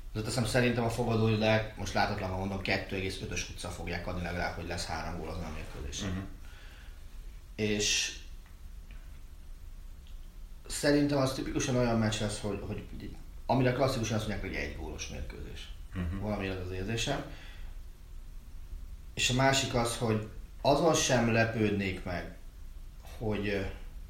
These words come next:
Speaker 1: látva tudva, hogy mekkora tétje vannak a meccsnek, hogy ott az előtte lévő fordulót már elhasz-, elhasználják mondjuk itthon a bajnokság, vagy hát, ha legalább az itthon játszók tudnak készíteni. Nyilván a külföldi lég-, külföldön játszókkal, azokkal nem lehet számolni,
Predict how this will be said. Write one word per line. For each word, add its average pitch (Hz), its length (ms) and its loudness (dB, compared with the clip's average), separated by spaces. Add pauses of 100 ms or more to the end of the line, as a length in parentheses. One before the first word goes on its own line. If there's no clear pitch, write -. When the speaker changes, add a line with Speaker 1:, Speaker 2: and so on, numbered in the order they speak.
(920)
Speaker 1:
látva 113 400 6
tudva, 107 280 -2
hogy 104 120 4
mekkora 113 380 2
tétje 104 320 0
vannak 98 240 0
a 98 40 -2
meccsnek, 107 480 -2 (2000)
hogy 120 80 -2
ott 117 80 0
az 110 160 0
előtte 180 380 10
lévő 120 260 8
fordulót 104 480 4
már 95 200 6
elhasz-, 92 520 2
elhasználják 95 640 -2
mondjuk 90 220 -4
itthon 90 260 -6
a 87 160 -6
bajnokság, 90 520 -2
vagy 90 160 -4
hát, 95 280 0
ha 82 180 -6
legalább 87 300 -4
az 87 80 -4
itthon 92 220 -6
játszók 90 240 -6
tudnak 87 200 -8
készíteni. 104 280 -4
Nyilván 95 180 -2
a - 40 -6
külföldi 95 420 -4
lég-, 87 320 -6
külföldön 95 400 -4
játszókkal, 92 540 -4
azokkal 90 220 -8
nem 90 120 -2
lehet 87 160 -4
számolni, 80 520 -6